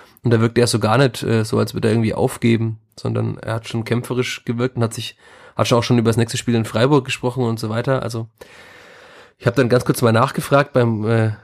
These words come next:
Kollegen Kessler, dem Pressesprecher der Spielvereinigung, der dann <laughs> sehr verwundert war und sagte, „Du hast doch auch grad mit ihm gesprochen.“ Ähm,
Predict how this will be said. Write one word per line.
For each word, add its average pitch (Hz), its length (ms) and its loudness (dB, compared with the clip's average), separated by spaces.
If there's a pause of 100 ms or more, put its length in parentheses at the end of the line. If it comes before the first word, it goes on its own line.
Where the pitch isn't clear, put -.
(120)
Kollegen 113 320 0
Kessler, - 320 0
dem 113 140 2
Pressesprecher 131 460 -4
der 123 100 -2
Spielvereinigung, 131 760 -2 (300)
der - 400 -6
dann 117 260 -2 (500)
<laughs> - 520 -10
sehr 131 180 2
verwundert 127 420 4
war 117 180 4
und 113 100 0
sagte, 117 220 -2
„Du 117 80 0
hast 110 160 -4
doch 101 80 0
auch 110 120 -2
grad 123 160 -2
mit 117 100 0
ihm 113 100 -2
gesprochen.“ 135 380 -2 (300)
Ähm, 117 300 -10